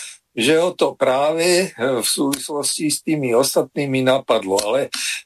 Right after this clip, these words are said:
to neznamená, že tí ľudia, ktorí tam prichádzajú s tými svojimi riešenia, sa vzájomne nemôžu inšpirovať. Lenže tá inšpirácia bude presunutá až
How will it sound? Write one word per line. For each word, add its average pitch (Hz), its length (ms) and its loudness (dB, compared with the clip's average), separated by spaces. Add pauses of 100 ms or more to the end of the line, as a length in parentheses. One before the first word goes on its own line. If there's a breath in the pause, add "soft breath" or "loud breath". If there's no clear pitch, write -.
to 180 160 4
neznamená, 160 640 2
že 131 240 -2
tí 139 240 2
ľudia, 127 480 2
ktorí 117 400 0
tam 110 320 -2
prichádzajú 120 640 2
s 110 160 -2
tými 113 240 -2
svojimi 117 480 0
riešenia, 117 560 0
sa 113 320 2
vzájomne 143 720 0
nemôžu 147 720 2 (400 loud breath)
inšpirovať. 151 720 2
Lenže 127 400 0
tá - 160 2
inšpirácia 147 1200 0 (320 loud breath)
bude 170 560 0 (260)
presunutá 160 960 0
až 160 320 0